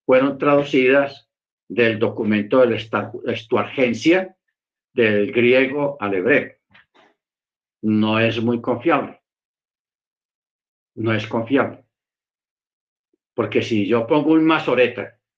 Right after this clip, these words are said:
que maneje bien el español o el inglés, que lo maneje perfectamente, y el hebreo y el griego, y coja la Biblia católica, le, le va, con un marcador va a empezar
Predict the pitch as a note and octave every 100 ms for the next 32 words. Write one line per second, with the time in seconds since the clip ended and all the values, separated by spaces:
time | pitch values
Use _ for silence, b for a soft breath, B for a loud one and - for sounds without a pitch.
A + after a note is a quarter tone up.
0 | _ _ _ _ _ _ _ _ _ _
1 | - A#2+ A#2 A#2+ C3 D3+ D3 D3+ D3 C#3
2 | A#2 - G#2+ A2 A#2+ G#2 A2+ G#2 G#2+ G#2
3 | B2+ A2+ - G#2+ G2+ G2+ A2 C#3+ C#3 G#2
4 | - A2+ - C#3 A#2 - - - A2 G#2
5 | G#2 G#2 C3 C#3+ - - _ _ _ _
6 | _ _ _ _ _ A2 C#3 C#3+ D3 C#3+
7 | B2 D3+ D3 - _ _ _ _ - A#2+
8 | - C3+ B2+ D3 D3+ - - _ _ _
9 | _ _ A#2 A#2+ B2 A#2+ D3 D3+ - C#3
10 | C3+ C3 D#3+ E3 _ _ _ _ _ _
11 | _ _ _ _ _ _ _ _ _ _
12 | _ _ _ _ _ _ _ - C3+ B2+
13 | A#2+ B2+ A2+ B2+ B2 - B2+ B2 C3 C3+
14 | D3 D3+ - F3+ D3+ E3 F#3+ - B2 A2+
15 | D#3 D3 D3 C#3+ E3+ -